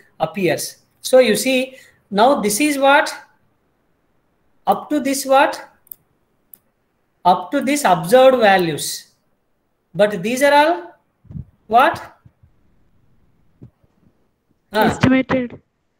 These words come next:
Speaker 1: Expected values. You would estimate based on the mathematical model. Now all values, whether your model is good fit or not, your model manchida kada,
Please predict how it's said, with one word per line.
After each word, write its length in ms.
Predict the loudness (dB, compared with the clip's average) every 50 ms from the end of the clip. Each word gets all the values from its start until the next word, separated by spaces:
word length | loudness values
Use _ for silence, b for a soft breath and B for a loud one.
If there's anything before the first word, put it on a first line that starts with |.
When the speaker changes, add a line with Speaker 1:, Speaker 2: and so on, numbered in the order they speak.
| _ -12 -6
Speaker 1:
Expected 760 | -4 -4 -4 -4 -6 -4 -2 -2 -2 -2 -2 -2 -2 -2 0
values. 640 | 2 2 2 2 2 0 -4 -8 -8 -10 -12 -14 -14
You 120 | -8 -6 -4
would 80 | -4
estimate 600 | -4 -4 -6 -6 -8 -6 -4 -4 -4 -4 -6 -10 _ _ _ -6
based 300 | -2 -2 -2 -2 0 0
on 140 | 0 2 2
the 80 | 0
mathematical 500 | 0 -2 -2 -4 -4 -8 -8 -8 -6 -6
model. 320 | -4 -4 -4 -6 -6 -8 b b b b b b _
Now 140 | 0 2 4
all 480 | 6 6 6 6 6 6 6 4 4 4
values, 360 | 4 2 2 2 -2 -6 -8
whether 720 | -8 -6 -2 -2 0 2 2 4 4 2 2 -2 -6 b b b b b _
your 260 | -6 -2 0 0 0 0
model 420 | 0 0 2 2 2 2 0 -2
is 200 | -4 -8 -10 -12
good 200 | -12 -12 -12 -12
fit 180 | -14 -12 -6 -4
or 180 | -4 -4 -4 -4
not, 280 | -6 -8 -8 -10 -14 -20 _ _ _ _ _ _
your 120 | -14 -12
model 280 | -8 -8 -6 -6 -6 -8
manchida 420 | -8 -10 -12 -12 -10 -8 -8 -6
kada, 340 | -4 -4 -6 -6 -8 -12 -16